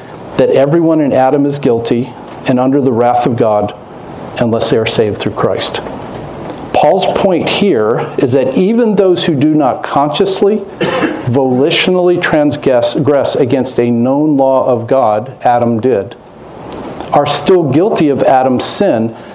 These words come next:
since they are in Adam, who was our federal head. That's my understanding of this whole passage. If I apply that to everyone, you all would say,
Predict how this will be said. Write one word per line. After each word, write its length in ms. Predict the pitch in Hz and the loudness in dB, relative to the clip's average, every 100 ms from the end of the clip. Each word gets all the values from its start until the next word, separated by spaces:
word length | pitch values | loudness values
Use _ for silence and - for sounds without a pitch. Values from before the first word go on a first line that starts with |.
| - | -8
since 340 | - 143 - | -2 -2 0
they 140 | 147 135 | 2 2
are 200 | 120 123 | 0 0
in 200 | 196 233 | 0 2
Adam, 440 | 127 113 107 117 | 2 2 2 0
who 160 | 113 147 | 0 0
was 240 | 127 127 | 0 2
our 120 | 135 120 | 0 0
federal 360 | 113 101 110 | -2 0 -2
head. 280 | - 123 92 - - - - - - - - | 0 0 0 -8 -18 -18 -16 -14 -14 -8 -2
That's 220 | 120 - | 0 0
my 80 | 139 | 0
understanding 500 | 135 131 131 123 120 | 0 0 0 2 0
of 80 | |
this 160 | 113 110 | -2 0
whole 180 | 110 104 | 0 0
passage. 500 | - - - - - - - - - - - - - - - | 0 0 -4 -6 -12 -14 -14 -14 -14 -14 -14 -14 -12 -10 -2
If 160 | 160 160 | 0 2
I 160 | 139 135 117 - - - | 2 2 0 -6 -8 -4
apply 340 | - - 180 | 0 2 4
that 180 | 190 165 | 4 2
to 140 | - - | 0 2
everyone, 540 | 170 190 190 190 185 | 2 4 2 2 2
you 240 | 175 156 151 | 2 2 2
all 120 | 147 | 2
would 140 | 135 | 0
say, 280 | - 139 120 | 0 0 0